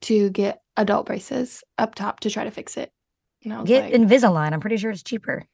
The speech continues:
Speaker 1: Well, I have a permanent retainer, so they'd have, I'd have to go to an orthodontist, get my retainer moved, get Invisalign, 'cause Invisalign's, like, o-, not a doctor's office.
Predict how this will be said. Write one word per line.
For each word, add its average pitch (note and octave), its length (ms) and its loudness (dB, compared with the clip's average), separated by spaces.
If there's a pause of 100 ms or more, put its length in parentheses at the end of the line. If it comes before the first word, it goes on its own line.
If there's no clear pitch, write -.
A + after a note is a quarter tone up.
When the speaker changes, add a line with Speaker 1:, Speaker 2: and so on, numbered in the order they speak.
(280)
Speaker 1:
Well, A3 120 8
I A3+ 140 10
have B3 80 8
a B3 60 4
permanent A#3+ 280 4
retainer, G3+ 440 -4
so - 160 -2
they'd G3+ 140 4
have, G3+ 220 4
I'd G#3+ 140 6
have G#3+ 120 4
to A3 80 -2
go G#3 260 4
to A#3 100 2
an A3+ 80 0
orthodontist, F#3+ 640 -6 (320)
get A3 120 2
my A3 120 4
retainer G#3+ 420 0
moved, F#3 460 -6 (280)
get A3+ 160 2
Invisalign, G3 680 0
'cause F#3 160 -4
Invisalign's, A#3+ 500 0
like, G3 220 -4 (240)
o-, G#3+ 200 6
not G#3 240 2
a G3 240 0
doctor's G#3 400 -4
office. - 480 -12